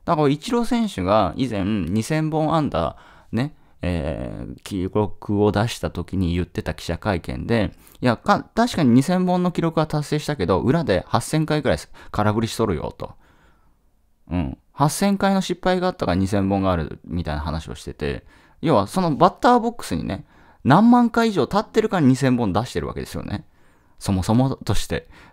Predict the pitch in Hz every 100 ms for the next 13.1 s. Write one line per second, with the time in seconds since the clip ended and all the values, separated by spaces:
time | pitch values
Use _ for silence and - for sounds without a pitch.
0 | _ _ _ _ - 95 92 95 143 185
1 | 247 247 226 226 - 220 208 202 185 175
2 | 175 190 180 - - 80 80 - - -
3 | - _ _ _ _ - 113 127 196 185
4 | 185 107 170 185 - 127 - - - -
5 | 147 208 185 - - - - - - -
6 | - - - - - _ _ - - 170
7 | 185 190 - 190 165 208 - 370 359 349
8 | 123 - 78 117 156 131 196 233 226 208
9 | 208 233 - 113 87 92 - - 117 90
10 | - - 92 82 123 131 180 - 101 92
11 | 85 90 120 151 87 85 92 107 92 -
12 | - - - 117 170 208 - - - -
13 | -